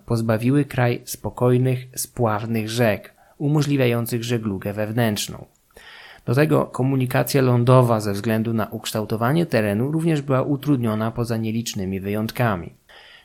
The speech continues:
To zmusiło dawnych Norwegów do zaufania morzu. Pasmo górskie oddzielające ich ojczyznę od dzisiejszej Szwecji utrudniło migrację oraz handel.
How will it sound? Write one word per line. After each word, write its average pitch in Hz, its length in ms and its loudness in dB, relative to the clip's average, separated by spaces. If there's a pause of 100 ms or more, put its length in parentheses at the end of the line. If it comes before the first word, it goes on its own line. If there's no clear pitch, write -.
To 160 140 2
zmusiło 160 500 4
dawnych 113 540 2
Norwegów 104 600 -2
do 101 240 -2 (140)
zaufania 101 720 -4
morzu. 101 500 -2 (3500)
Pasmo 165 460 4
górskie 117 520 0
oddzielające 110 640 -2
ich 110 120 -2
ojczyznę 110 480 -2
od 101 100 -2
dzisiejszej 117 580 0
Szwecji 107 640 -2
utrudniło 151 580 2
migrację 123 800 0
oraz 123 360 -2
handel. 95 680 -6